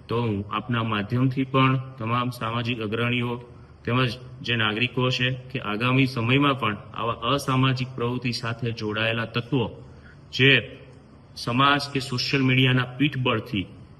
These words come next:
પોતે તેનો લાભ લઈ અને આગામી સમયમાં અરાજકતા કે અંધાધૂંધ ના ફેલાવે, તેની પણ એક સુસજ્જ સમાજના નાગરિકો તરીકે આપણી સૌની જવાબદારી છે. તો આપના માધ્યમથી પણ હું એ નમ્ર અપીલ કરું છું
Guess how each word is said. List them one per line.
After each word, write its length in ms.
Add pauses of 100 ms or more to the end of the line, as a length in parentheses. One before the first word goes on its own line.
(120)
પોતે 380
તેનો 340
લાભ 360
લઈ 260 (400)
અને 120
આગામી 360
સમયમાં 720
અરાજકતા 680
કે 120
અંધાધૂંધ 460
ના 160
ફેલાવે, 460
તેની 440
પણ 360 (400)
એક 300 (360)
સુસજ્જ 380
સમાજના 580
નાગરિકો 480
તરીકે 440 (120)
આપણી 240
સૌની 300
જવાબદારી 560
છે. 140 (420)
તો 60
આપના 320
માધ્યમથી 500
પણ 140
હું 120
એ 60
નમ્ર 280
અપીલ 260
કરું 260
છું 240